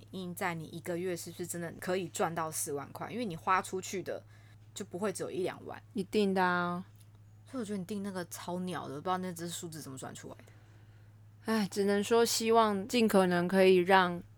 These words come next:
Speaker 2: 真的需要纾困的民众拿得到纾困金啊。
Speaker 1: 所以在这三个礼拜，你还有做什么真正防疫的事情？
Speaker 2: 防疫的事就在家。
Speaker 1: 不出门。
Speaker 2: <laughs> 不出门，对啊，连最爱的冲浪都没办法，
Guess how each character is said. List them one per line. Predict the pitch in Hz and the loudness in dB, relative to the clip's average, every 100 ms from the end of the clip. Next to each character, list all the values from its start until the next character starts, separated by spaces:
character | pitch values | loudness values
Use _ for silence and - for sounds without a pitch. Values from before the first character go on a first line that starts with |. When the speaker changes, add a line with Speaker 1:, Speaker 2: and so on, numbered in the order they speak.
| - | -4
Speaker 2:
真 | 196 190 | 0 2
的 | 190 | 2
需 | 175 - 185 | 0 2 6
要 | 185 175 180 | 8 6 2
纾 | - 202 | 0 0
困 | 214 196 170 | 2 0 0
的 | 160 | -2
民 | 165 165 165 | -2 -4 -2
众 | 175 165 - - | 0 -2 -6 -8
拿 | 180 170 | -4 -2
得 | 170 | 0
到 | 175 | -2
纾 | 160 170 160 | -2 -4 -4
困 | 175 156 | -4 -6
金 | - - 131 | -10 -12 -12
啊。 | 67 - - - - - - | -16 -18 -20 -20 -20 -20 -10
Speaker 1:
所 | - | -2
以 | 208 | 0
在 | 226 214 | 2 0
这 | 226 | 0
三 | 220 233 | 2 2
个 | 226 | 2
礼 | 170 | 0
拜， | 196 180 | 0 -2
你 | |
还 | 170 | -2
有 | 180 170 | -4 -2
做 | 190 | -4
什 | 156 | -4
么 | 135 107 123 123 | -8 -10 -12 -10
真 | - 185 190 | -2 -2 0
正 | 202 190 | -2 -2
防 | 170 156 | -4 -6
疫 | 180 170 | -8 -10
的 | 220 | -10
事 | - | -12
情？ | 143 - - - - - - | -14 -16 -20 -20 -20 -20 -4
Speaker 2:
防 | 202 226 | 0 4
疫 | |
的 | 226 208 | 4 2
事 | 233 214 | 2 4
就 | 240 - | 4 4
在 | 262 226 | 6 6
家。 | 202 226 220 254 - - | 8 10 10 10 2 -4
Speaker 1:
不 | - 196 | -2 2
出 | 202 | 2
门。 | 180 156 143 | 2 0 -6
Speaker 2:
<laughs> | - - | -16 -2
不 | 294 | -2
出 | 277 294 285 | 4 6 6
门， | 262 226 226 | 6 4 2
对 | 285 254 | 4 6
啊， | 240 | 6
连 | 233 233 240 | 8 6 4
最 | - 269 | 2 4
爱 | 262 | 6
的 | 233 | 4
冲 | 208 233 240 | 2 2 4
浪 | 233 | 4
都 | 233 | 4
没 | 214 190 | 2 4
办 | 214 196 | 6 4
法， | 175 175 170 - | 4 -2 -2 -6